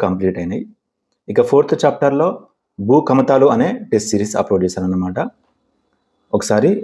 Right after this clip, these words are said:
మీకు చూపిస్తా ఎలా ఉంటుంది అనేది. దీనికి సంబంధించి నేను క్వశ్చన్‌తో పాటు ఇక్కడ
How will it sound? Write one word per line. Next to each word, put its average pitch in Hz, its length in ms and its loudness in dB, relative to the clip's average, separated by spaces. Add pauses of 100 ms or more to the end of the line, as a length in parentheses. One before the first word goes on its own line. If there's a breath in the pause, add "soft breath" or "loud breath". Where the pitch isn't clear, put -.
(320)
మీకు 113 220 2
చూపిస్తా 110 360 0 (100)
ఎలా 104 200 0
ఉంటుంది 95 320 0
అనేది. 92 300 -6 (1800)
దీనికి 135 240 2
సంబంధించి 151 520 2
నేను 156 140 2 (120)
క్వశ్చన్‌తో 127 460 2
పాటు 120 200 2 (2250 soft breath)
ఇక్కడ 117 140 2